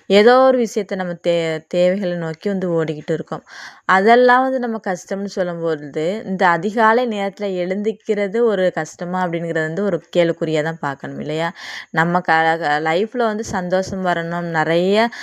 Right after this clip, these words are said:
விதமான மாற்றங்கள், பாசிட்டிவான மாற்றங்கள் வரணும் அப்படிங்கும் பொழுது, நம்மளை நம்ம கொஞ்சம் தயார்படுத்திக்க, ஆ, தயார்படுத்திக்கணும். ம், ஏன்னா வந்து அதிகாலை நேரத்துல எழுந்திருச்சு, இந்த தூக்கத்தை விட்டுட்டு நம்மளுடைய கண்டினியூஸா ஒர்க் பார்க்குறதுங்க வந்து சாதாரண விஷயம் வந்து கிடையாது.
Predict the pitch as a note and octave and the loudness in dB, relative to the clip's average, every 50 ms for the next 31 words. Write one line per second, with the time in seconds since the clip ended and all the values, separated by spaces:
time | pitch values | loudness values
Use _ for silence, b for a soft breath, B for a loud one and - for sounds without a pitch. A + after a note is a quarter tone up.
0 | B B B - F3+ F#3 F#3 F#3 F3+ F3+ F3+ F3 E3+ E3 D#3+ E3 D#3+ - G3 F3+ | B B B -2 0 2 2 4 2 2 0 -2 -2 -2 -4 -4 -4 -6 -8 -6
1 | F3 F3 E3+ E3 - E3 E3+ E3+ - F3+ F3 - F3+ F3+ F3 F3+ F#3+ F#3+ F3+ E3 | -4 -4 -4 -2 -2 -4 -4 -2 -4 -6 -2 0 0 0 0 0 0 0 0 0
2 | D#3 D3 - E3 D#3+ D#3+ D#3+ D#3 D#3 D3+ D3+ D3+ D#3+ D#3+ D#3+ D#3+ D3 D#3 D#3+ D#3+ | 0 -2 -4 -4 -2 -2 0 0 2 0 0 -2 -6 -6 -8 -8 -6 -6 -6 -6
3 | D#3 D3+ D#3 D3+ D3 D3+ D#3 F#3 G#3+ G#3 F#3 F3+ G3 G3+ A3 A3+ A#3 G#3+ G3+ F#3+ | -6 -8 -8 -6 -6 -4 -4 -2 2 2 2 4 4 4 4 4 4 4 2 -4
4 | F3+ F#3 F#3+ G3 G3+ - G3+ F#3 F#3 F#3+ F#3+ G3 A3 A#3 A3+ - F3 D#3+ D#3 D#3+ | -4 -4 -4 -6 -4 -4 -4 -4 -4 -4 -4 -4 -4 -4 -2 0 0 2 2 2
5 | E3 D#3+ - D#3+ D#3 D3 - - D#3+ - - G3+ A#3+ D4+ B B B B B B | 0 0 -4 -6 -8 -8 -8 -10 -12 -6 -2 -2 -2 -2 B B B B B B
6 | B B _ D#3 D#3+ D#3+ D#3 D#3 D#3 D#3 D#3 D#3+ D#3 D#3+ E3 - G3 F#3 F#3 F#3+ | B B _ -4 -2 0 0 2 2 0 0 0 -2 -4 -4 0 2 2 4 2
7 | G3 F#3 F#3 F#3+ E3 D#3 - E3+ - - E3 E3 D#3+ - _ b b b b b | 2 0 0 -2 -2 -2 -8 -10 -6 -6 -6 -6 -6 -12 _ b b b b b
8 | _ - F3 F#3 F#3+ F#3+ G3+ G#3+ A3+ G#3+ G#3+ G#3+ A3 G#3+ G3+ F#3 F3+ F#3 G3 F#3 | _ -10 -6 -4 0 0 2 2 2 2 4 4 4 4 4 2 0 -2 -4 -4
9 | F#3+ G3+ G#3 G3+ G3 F#3 F#3 F3+ - F#3 F#3 F3+ F3 E3+ F3 F3+ F#3+ F#3 F#3 F3+ | -4 -4 -4 -6 -6 -6 -6 -8 -4 -4 -2 0 0 0 -2 -2 -4 -6 -8 -10
10 | _ - - A3+ A3+ B3 B3+ G#3+ G3 E3 - _ G#3 A3 A3+ - - A#3 G#3+ - | _ -12 -4 0 0 2 2 2 0 -4 0 _ 4 4 4 4 2 0 2 4
11 | A3+ G3+ G3 F#3+ F#3+ F#3 _ G#3 G3 G3 - A#3+ A#3+ A3 G3+ F#3 E3+ E3+ E3+ E3+ | 2 2 4 2 2 0 _ -4 -4 -2 -2 0 2 2 0 0 0 0 0 0
12 | E3+ E3 F3 D#3+ D#3+ D#3+ E3+ F3 F3+ F3+ F3 - G3+ G3+ G3+ F#3 F3 F3 - _ | 0 0 -2 -4 -2 -2 -2 -2 -2 -4 -4 -2 -2 2 2 2 2 0 -4 _
13 | _ F3 E3 D#3+ - E3+ E3+ E3 D#3+ D#3+ D#3+ E3 D#3+ D#3 D3+ E3 F#3 G3 F#3+ F3+ | _ -4 -4 -4 -4 -4 -4 -4 -4 -4 -6 -6 -8 -8 -4 -4 -2 -2 -2 -4
14 | F3 - F3 D3+ D3 D3+ D#3 D#3+ E3 E3+ E3 D#3+ D#3 - - D#3 D#3 D#3 D3+ D3+ | -2 0 0 0 0 0 -2 -4 -6 -6 -8 -10 -12 -12 -12 -12 -10 -10 -10 -10
15 | D#3+ - - D3+ D3 D3 D3 C#3+ C3+ - | -10 -10 -8 -8 -6 -4 -4 -6 -6 -8